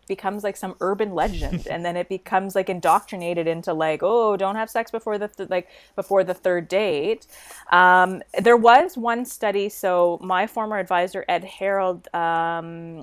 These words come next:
Speaker 1: and it was one of the original casual sex studies that I had kind of built on, on my master's,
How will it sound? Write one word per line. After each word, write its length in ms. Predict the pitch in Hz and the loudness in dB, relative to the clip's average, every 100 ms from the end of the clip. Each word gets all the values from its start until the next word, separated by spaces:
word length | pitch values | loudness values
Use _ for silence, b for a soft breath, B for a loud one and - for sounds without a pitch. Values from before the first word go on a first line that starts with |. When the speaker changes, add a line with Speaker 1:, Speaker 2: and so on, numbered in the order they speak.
| - | -10
Speaker 1:
and 80 | 175 | -8
it 40 | |
was 140 | 175 180 | -8 -6
one 160 | 190 | -6
of 80 | 214 | -6
the 160 | 220 196 | -4 -4
original 460 | 165 170 202 185 | -4 -6 -6 -10
casual 420 | - 175 175 170 | -6 -6 -4 -6
sex 400 | 165 - 196 214 | -8 -4 -4 -4
studies 360 | - 190 165 160 | -8 -8 -6 -6
that 100 | 165 | -4
I 80 | 160 | -4
had 120 | 160 | -4
kind 160 | - 175 | -8 -10
of 100 | 156 | -6
built 280 | 170 233 202 | -6 -4 -4
on, 220 | 160 156 | -4 -4
on 120 | 156 | -6
my 140 | 156 | -8
master's, 640 | 156 160 208 - 285 349 | -6 -4 -6 -6 -8 -8